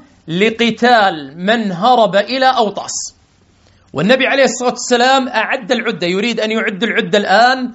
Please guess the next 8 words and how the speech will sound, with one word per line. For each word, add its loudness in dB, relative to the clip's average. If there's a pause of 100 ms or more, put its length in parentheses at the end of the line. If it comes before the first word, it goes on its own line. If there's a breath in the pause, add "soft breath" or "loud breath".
(260 loud breath)
حتى -4
يذهب -2
إلى، -2
إلى 0
الطائف، -8 (100)
كتيبة -4
إلى 0
أوطاس، -2